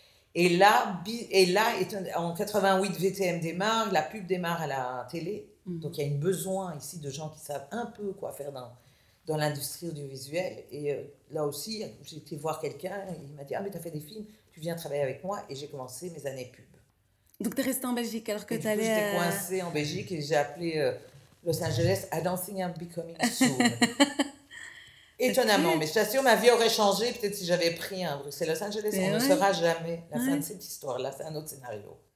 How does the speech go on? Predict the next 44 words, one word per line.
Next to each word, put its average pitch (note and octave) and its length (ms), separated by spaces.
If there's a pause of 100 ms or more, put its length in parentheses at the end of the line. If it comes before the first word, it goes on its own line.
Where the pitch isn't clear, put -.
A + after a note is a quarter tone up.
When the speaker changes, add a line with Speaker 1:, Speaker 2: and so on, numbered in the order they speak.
(500)
Speaker 2:
C'est F#3 140
dingue. A3+ 340
Oui, A3+ 120
donc E3+ 160
tu F#3+ 100
te - 80
retrouves A#3 320
en G#3+ 80
Belgique, G3+ 400
là, G#3 160
donc G3+ 160
tu G#3 100
travailles G3 380
Speaker 1:
Et G3+ 100
je F#3 40
me F3 80
Speaker 2:
dans, F3+ 80
Speaker 1:
retrouve F3+ 220
Speaker 2:
dans G#3+ 60
Speaker 1:
en F#3+ 60
Speaker 2:
la F3 80
Speaker 1:
Belgique, F3 320
Speaker 2:
pub. E3 80
Speaker 1:
ne - 60
connaissant A3 460 (120)
personne, G#3 540
puisque - 340
j'avais C3 260
quitté - 240
dix C#3 260
ans C#3 160
auparavant. A#2+ 500 (680)
Et, D#3 260
euh, C3+ 540 (200)
et, D3+ 360
euh, C3 320
à, D#3+ 260
à D3+ 40
part F#3+ 500
ce D3+ 160
premier E3+ 300
contact. - 600 (840)
Et, E3+ 280
euh, C3+ 920